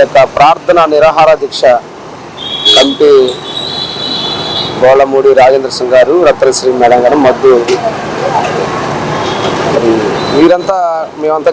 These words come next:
కలిసి గుంటూరు జిల్లా అనేక క్రైస్తవ సంఘ నాయకులు, క్రైస్తవులుగా కలిసి దైవజనులు పాస్టర్ ప్రవీణ్ గారు వారి యొక్క హత్య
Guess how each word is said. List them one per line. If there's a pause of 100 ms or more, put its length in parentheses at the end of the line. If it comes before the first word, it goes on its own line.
కలిసి (380)
గుంటూరు (140)
జిల్లా (480)
అనేక (640)
క్రైస్తవ (120)
సంఘ (180)
నాయకులు, (160)
క్రైస్తవులుగా (100)
కలిసి (1600)
దైవజనులు (160)
పాస్టర్
ప్రవీణ్
గారు (2250)
వారి
యొక్క
హత్య